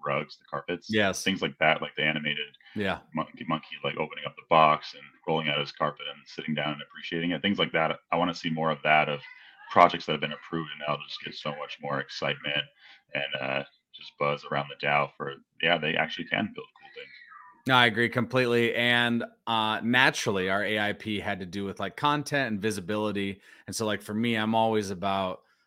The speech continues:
Speaker 2: um, if we can be transparent and really be, like, spotlighting or, or sharing light on these people. Yeah, we gave 'em money, but they're also doing a great job. Just because we said, "Yeah, here you go, here's some money," that doesn't mean that we can't also, like,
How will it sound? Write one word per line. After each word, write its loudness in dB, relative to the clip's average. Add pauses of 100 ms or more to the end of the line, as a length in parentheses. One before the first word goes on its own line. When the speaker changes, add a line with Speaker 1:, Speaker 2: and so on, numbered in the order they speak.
(120)
Speaker 2:
um, -6
if -10
we -4
can -2
be 0
transparent 2
and 0
really 4
be, 2
like, 4
spotlighting 2
or, -6
or -6
sharing 0
light 0
on 0
these -4
people. -4 (200)
Yeah, 8
we 4
gave 4
'em 2
money, 0
but -4
they're 0
also 2
doing -4
a -4
great -6
job. -8 (160)
Just -6
because 4
we 2
said, 0
"Yeah, 2
here 0
you 0
go, 0
here's -2
some -6
money," -4 (460)
that 0
doesn't -2
mean 0
that -2
we -4
can't -4
also, -2
like, -6